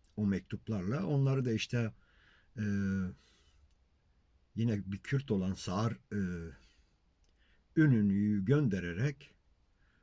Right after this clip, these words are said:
e, Lozan'da, e, işte Kürdistan'ı, e, Kürtleri inkar eden bu anlaşmaya imza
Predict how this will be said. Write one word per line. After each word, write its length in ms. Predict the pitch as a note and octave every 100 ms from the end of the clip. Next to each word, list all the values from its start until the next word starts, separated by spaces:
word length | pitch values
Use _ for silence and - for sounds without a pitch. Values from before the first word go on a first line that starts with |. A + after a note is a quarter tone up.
| _
e, 60 | - F#2 F2+ E2+ E2
Lozan'da, 800 | G#2+ D3+ G2+ E2 E2+ A#2+ D3+ D#3 - -
e, 100 | F#2
işte 260 | D#2 E2 - _ - _ -
Kürdistan'ı, 760 | F#2+ G#2 C3+ A2+ G#2 G2+ G2 -
e, 200 | F#2 E2+
Kürtleri 480 | - - - G2+ G#2+
inkar 340 | G#2+ F#2+ C3 G#2+
eden 320 | E2+ G2+ G2
bu 120 | A#2+
anlaşmaya 520 | F2+ D#2 - F2 A2+
imza 400 | C3 G2+ A#2 F#2+